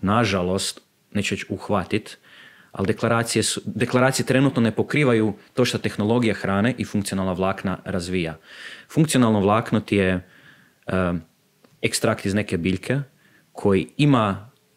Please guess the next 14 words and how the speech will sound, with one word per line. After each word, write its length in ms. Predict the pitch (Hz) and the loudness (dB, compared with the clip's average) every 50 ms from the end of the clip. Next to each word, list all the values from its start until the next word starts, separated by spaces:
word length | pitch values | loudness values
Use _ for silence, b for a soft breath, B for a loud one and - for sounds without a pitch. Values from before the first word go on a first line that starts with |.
| _ _ _ | _ _ _
svojstva 600 | - - - - 104 107 113 113 - - - 90 | -4 -4 -2 2 4 4 4 4 2 -2 -6 -6
kao 260 | - - - 101 95 | -6 -2 0 0 0
što, 200 | 92 - - - - | 0 -2 -8 -8 -6
vlakna 500 | 98 98 87 101 98 95 98 - - 95 | -6 -2 0 2 2 2 0 -2 -4 -6
kao 180 | 90 - 95 90 | -4 -4 -4 -4
što 160 | - - 95 | -4 -6 -6
su 200 | - - - 92 | -6 -4 -6 -6
topiva 420 | - - 95 90 - 104 90 90 | -2 -2 -2 0 0 0 0 0
i 20 | 87 | 0
netopiva 520 | 87 85 - 90 87 - - 82 82 82 - _ _ _ _ _ _ | -2 -2 -2 -4 -4 -4 -4 -6 -6 -6 -8 _ _ _ _ _ _
koja 140 | - 82 | -8 -8
postoje 400 | - - 87 87 - - - 82 | -6 -4 -6 -6 -4 -6 -6 -6
u 100 | 82 82 82 - _ _ _ _ - - _ _ | -6 -6 -10 -14 _ _ _ _ -20 -20 _ _
povrću, 460 | - 90 85 92 92 - - - 160 | -4 -2 -2 -2 -4 -4 -4 -4 -4